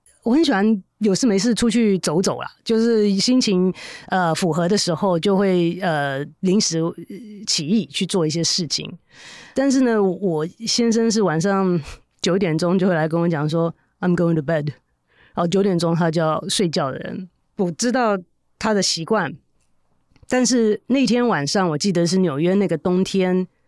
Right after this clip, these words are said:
第一个晚上下雪，那九点之后他已经睡觉了。呃，我看到窗外下雪，我好兴奋哦，然后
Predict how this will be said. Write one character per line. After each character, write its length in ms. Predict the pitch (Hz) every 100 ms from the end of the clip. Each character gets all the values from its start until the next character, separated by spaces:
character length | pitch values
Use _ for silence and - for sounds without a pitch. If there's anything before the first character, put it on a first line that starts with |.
| _ _
第 140 | 311
一 80 | 320
个 60 | 269
晚 200 | 170 170
上 180 | 208
下 220 | 185 190 156
雪， 340 | 147 131 147 _ _ _ _
那 400 | 262 269 254 226 208 _ _
九 140 | 233
点 200 | 311 214
之 100 | 160
后 200 | 196 233
他 120 | 185 180
已 40 |
经 120 | 147
睡 180 | 165 175
觉 220 | 202 175
了。 200 | 139 143 _ _ _ _ _ _ _
呃， 440 | - 196 180 165 156
我 80 | 196
看 120 | 240
到 120 | 285 254
窗 180 | 240
外 140 | 247 220
下 200 | 233 190
雪， 160 | 175
我 140 | 165 190
好 340 | 185 - 156
兴 300 | - 220 208
奋 220 | 220 185 127
哦， 80 | - - _ _ _ - - _
然 200 | 196 214
后 520 | 233 277 247 220 196